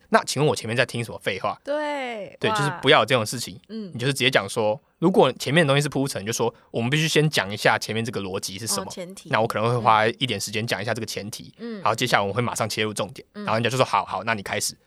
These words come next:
Speaker 1: 那你就赶快讲，然后重点的时候就赶快讲，
Speaker 2: 嗯。
Speaker 1: 全部都是简明扼要，
Speaker 2: 嗯。
Speaker 1: 然后有需要补充的，人家会问你。
Speaker 2: 对。
Speaker 1: 这个很重要啊，这个我一定要讲一下，就是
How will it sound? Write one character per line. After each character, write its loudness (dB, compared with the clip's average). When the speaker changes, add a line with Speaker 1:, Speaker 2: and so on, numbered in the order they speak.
Speaker 1:
那 -2
你 -6
就 -4
赶 -4
快 0
讲， -8
然 0
后 0
重 2
点 -2
的 -6
时 -2
候 -4
就 -2
赶 -10
快 -2
讲， -12
Speaker 2:
嗯。 -6
Speaker 1:
全 0
部 2
都 4
是 4
简 2
明 -2
扼 8
要， 4
Speaker 2:
嗯。 -8
Speaker 1:
然 2
后 4
有 2
需 0
要 8
补 -4
充 -2
的， 0
人 -4
家 -6
会 2
问 4
你。 -14
Speaker 2:
对。 -12
Speaker 1:
这 -4
个 6
很 -2
重 2
要 4
啊， 0
这 -4
个 4
我 2
一 2
定 2
要 6
讲 0
一 -8
下， 2
就 -2
是 -6